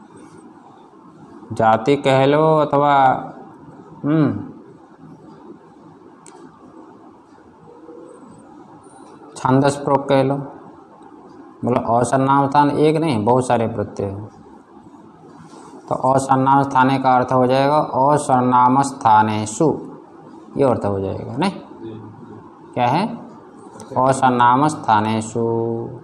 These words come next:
असर्वनाम स्थान प्रत्यय पर रहते। ठीक है,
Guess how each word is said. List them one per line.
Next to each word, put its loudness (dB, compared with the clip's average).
असर्वनाम 2
स्थान 0
प्रत्यय -4
पर -4
रहते। -2
ठीक 0
है, 0